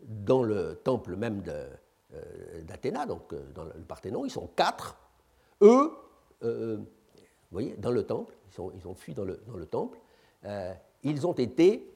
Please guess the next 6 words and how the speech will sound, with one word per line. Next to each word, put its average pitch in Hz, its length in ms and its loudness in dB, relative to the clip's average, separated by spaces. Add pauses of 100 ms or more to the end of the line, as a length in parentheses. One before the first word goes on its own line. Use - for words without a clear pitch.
(200)
euh, 104 580 2
traînés 208 380 4
en 156 60 8
justice 214 720 0 (380)
et 208 380 6 (220)
condamnés, 156 800 8